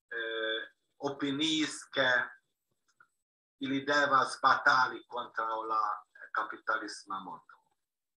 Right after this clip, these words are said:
Ankaŭ laŭ Harari tio estas fikcio, ĉar nek kapitalisma koncepto, nek komunisma, eh, fakte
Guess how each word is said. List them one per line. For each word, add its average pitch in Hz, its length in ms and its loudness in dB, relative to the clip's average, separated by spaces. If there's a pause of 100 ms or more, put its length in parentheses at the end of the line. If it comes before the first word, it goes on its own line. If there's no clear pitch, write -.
(1120)
Ankaŭ - 640 4 (480)
laŭ 135 260 4
Harari 123 580 0
tio 120 200 -6
estas - 420 -12
fikcio, - 480 -14 (120)
ĉar 107 360 -4 (260)
nek 165 300 2 (880)
kapitalisma 135 920 2 (280)
koncepto, 120 800 -6
nek 131 440 -4
komunisma, 110 840 -12 (840)
eh, - 180 -8 (200)
fakte - 440 0